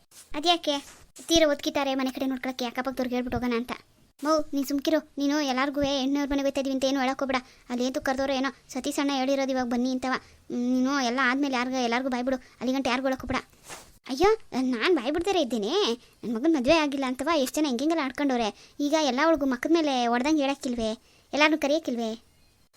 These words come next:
ಆ ಮೂಲೆ ಮನೆ ಪುಟ್ಟಕ್ಕ, ಅವ್ನ್ ಮಗ, ಅವ್ಳ ಮಗನ್ ಮದ್ವೆ ಆದಾಗ, ಆ, ಏನ್ ಅದ್ದೂರಿಯಾಗಿ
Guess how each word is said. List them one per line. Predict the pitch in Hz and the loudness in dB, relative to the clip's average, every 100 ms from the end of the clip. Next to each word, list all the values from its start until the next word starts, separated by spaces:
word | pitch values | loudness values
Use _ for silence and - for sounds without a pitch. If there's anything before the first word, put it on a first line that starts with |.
| _ 269 | _ 0
ಆ | |
ಮೂಲೆ | 285 339 | 4 6
ಮನೆ | 349 330 | 6 2
ಪುಟ್ಟಕ್ಕ, | 320 320 403 427 - _ - | 0 -2 0 -2 -4 _ -8
ಅವ್ನ್ | 269 254 | -4 -2
ಮಗ, | 240 302 302 262 | 0 2 2 2
ಅವ್ಳ | 247 | 2
ಮಗನ್ | 262 240 311 | 0 2 2
ಮದ್ವೆ | 294 240 | 2 -2
ಆದಾಗ, | 302 285 226 240 311 _ _ _ - | -2 -2 -4 -6 -8 _ _ _ 0
ಆ, | 262 254 | 4 4
ಏನ್ | 247 247 285 330 | 2 2 2 2
ಅದ್ದೂರಿಯಾಗಿ | 247 269 320 359 311 302 | 0 0 2 4 2 2